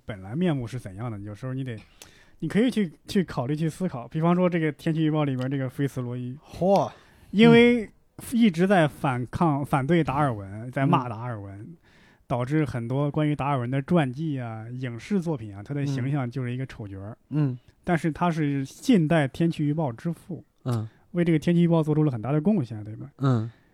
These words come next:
Speaker 1: 所以等于你重新认识一下这个人物，对吧？
Speaker 2: 嗯。
Speaker 1: 还有包括这个六兽老师拿了这本《如何假装懂音乐》。
Speaker 2: 你瞧，嗯。
Speaker 1: 其实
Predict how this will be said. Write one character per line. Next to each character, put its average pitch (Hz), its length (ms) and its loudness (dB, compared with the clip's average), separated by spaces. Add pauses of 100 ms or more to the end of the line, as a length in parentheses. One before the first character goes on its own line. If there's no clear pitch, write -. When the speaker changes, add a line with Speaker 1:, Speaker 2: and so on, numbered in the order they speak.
(200)
Speaker 1:
所 160 160 0
以 185 80 4
等 131 160 0
于 131 100 2
你 123 280 0
重 143 180 -2
新 175 100 4
认 196 220 2
识 113 100 -6
一 104 40 -6
下 107 160 -6
这 113 120 -4
个 107 80 -6
人 98 160 -8
物， 104 280 -10
对 104 80 -6
吧？ 104 260 -8
Speaker 2:
嗯。 113 300 -6 (640)
Speaker 1:
还 - 120 -2
有 147 100 2
包 147 160 0
括 127 220 -4
这 127 80 -6
个 127 60 -4
六 135 140 -4
兽 123 120 -6
老 113 120 -6
师 110 140 -10
拿 110 120 -8
了 120 100 -6
这 117 100 -6
本 107 160 -8
《如 117 320 -4
何 131 180 -6
假 117 220 -8
装 127 220 -4
懂 113 160 -6
音 117 160 -6
乐》。 131 200 -4
Speaker 2:
你 135 80 0
瞧， 143 340 6 (260)
嗯。 143 280 4
Speaker 1:
其 - 280 4
实 277 220 8